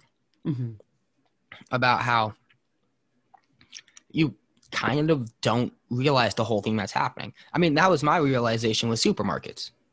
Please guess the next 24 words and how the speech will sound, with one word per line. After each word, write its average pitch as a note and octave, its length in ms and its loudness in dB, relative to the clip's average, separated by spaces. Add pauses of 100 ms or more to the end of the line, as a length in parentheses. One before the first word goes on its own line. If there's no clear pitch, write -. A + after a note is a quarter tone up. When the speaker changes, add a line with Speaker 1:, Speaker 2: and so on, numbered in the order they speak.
(160)
Speaker 1:
Mm. D3+ 400 0
Speaker 2:
I F#3+ 60 2
mean, F3 120 8
everybody E3 260 6
growing B2 260 4
up D3+ 160 2
probably G#2 280 0
has G#2+ 180 -2
the G2+ 80 -8
same A#2 240 -2
realization. G#2+ 680 -2 (360)
The C#3+ 60 -2
food C#4 220 4
in E3+ 80 4
the C3+ 60 2
supermarkets A#2+ 640 0
doesn't C#3+ 260 0
magically A#2+ 400 0
appear A2+ 220 -4
on C#2 80 -6
the - 40 -12
shelves. - 380 -10 (460)
Speaker 1:
Mm. C#3+ 300 2 (340)
Mm. D3+ 320 0